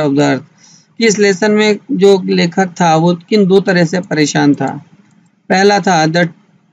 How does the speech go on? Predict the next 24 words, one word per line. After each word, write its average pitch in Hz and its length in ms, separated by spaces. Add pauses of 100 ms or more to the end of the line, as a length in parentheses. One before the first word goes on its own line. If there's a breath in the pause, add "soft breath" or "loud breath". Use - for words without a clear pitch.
(220)
crow 202 260
irritated 190 540 (460 soft breath)
the 175 200
author 196 200
in 190 80
the 180 120
following 175 420
two 165 180
ways।" 151 180
दो 170 160
तरह 180 220
से 170 160
परेशान 165 500
था। 147 340 (480 loud breath)
"Their 196 280
raucous 190 420 (100)
cawing 202 300
was 180 380 (640)
more 202 220 (140)
unbearable 170 840 (180)
than 190 300 (280)
the 185 160
other 165 320
birds।" 147 220